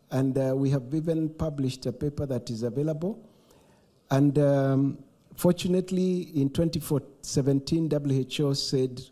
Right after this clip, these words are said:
Kenya is now free of neonatal tetanus, and they left our country.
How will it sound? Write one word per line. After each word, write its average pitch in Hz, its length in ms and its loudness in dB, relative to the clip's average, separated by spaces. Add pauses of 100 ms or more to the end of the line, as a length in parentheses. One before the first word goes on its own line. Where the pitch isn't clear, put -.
(120)
Kenya 135 280 2
is 117 200 0
now 135 240 2
free 135 320 0
of 117 140 2
neonatal 120 460 0
tetanus, 127 520 0
and 110 160 2
they 107 100 0
left 123 300 -2
our 104 140 -2
country. 165 500 -2